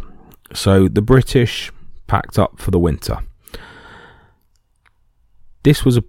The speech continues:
big boost for Washington and his men. Washington knew that he had to do something.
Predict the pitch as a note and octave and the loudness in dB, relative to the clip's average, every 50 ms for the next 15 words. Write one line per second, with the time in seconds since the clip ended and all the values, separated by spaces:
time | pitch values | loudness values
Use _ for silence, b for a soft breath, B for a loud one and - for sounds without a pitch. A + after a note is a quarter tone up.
0 | - - - - A2 A2 G#2+ - - - - F2 E2+ - - - - - - - | -6 -4 2 4 4 4 4 0 0 2 4 4 4 0 -4 -10 -10 -10 -12 -14
1 | - - - - - _ _ - - - - F#2 F2 E2+ - - - E2+ D#2 - | -16 -16 -20 -20 -20 _ _ -20 -8 -2 2 2 4 4 2 0 -2 -4 -2 -2
2 | - D2+ D2 C#2+ D2+ D#2+ - - E2 D#2 - - G2 - - _ _ _ _ _ | -4 -4 -2 -4 -4 -6 -4 -2 -2 -2 -2 -2 -6 -12 -16 _ _ _ _ _
3 | _ B B B B B B B B B B B - G2 B2 B2 - - C3+ B2 | _ B B B B B B B B B B B 0 2 2 2 4 2 0 0
4 | - - C3 A#2+ A2 G#2+ G#2+ G#2 G2 G2+ F#2+ G2+ - G2 G2 F#2 D2+ - - - | 2 2 2 2 4 4 6 6 6 4 2 0 -2 0 0 0 0 -2 -2 -2
5 | G2 - - - - - F#2+ G2 - E2 D#2+ D#2+ - - - F#2 D#2 - - - | -2 -2 -4 -6 -2 -2 -2 0 2 2 0 0 0 -2 -2 -2 -2 -4 -6 -8
6 | - A1+ G#1 - - | -8 -6 -6 -8 -12